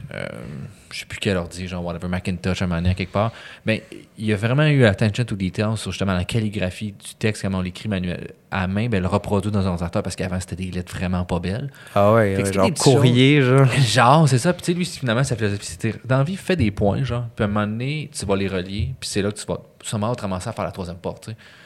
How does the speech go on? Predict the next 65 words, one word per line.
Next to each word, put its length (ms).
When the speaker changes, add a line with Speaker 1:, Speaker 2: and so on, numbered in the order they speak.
Speaker 1:
Genre, 460
mettons, 400
euh, 40
ben, 140
ce 160
prof-là, 420
c'est 140
un 100
autre 140
prof 260
qui 140
m'a 80
référé 360
à 120
lui. 340
Puis, 420
parce 140
que 100
j'ai 100
rencontré 320
ce, 220
ce 140
prof-là 420
par-ci, 380
par-ça, 300
en 40
faisant 300
ça, 200
en 40
Speaker 2:
Exact. 100
Speaker 1:
m'impliquant, 360
puis 100
en 40
faisant 260
ça. 160
Puis 100
à 20
un 40
moment 140
donné, 200
ben, 160
le 80
chemin 200
s'est 120
Speaker 2:
Mm. 100
Speaker 1:
fait, 140
tu 60
sais. 160
Mais, 500
euh, 360
non, 160
c'est 140
intéressant. 360
Je, 140
je, 180
je, 120
je 40
suis 120
d'a-, 100
je 60
suis 80
d'accord 160
Speaker 2:
Mais, 60
Speaker 1:
avec 100
ça. 160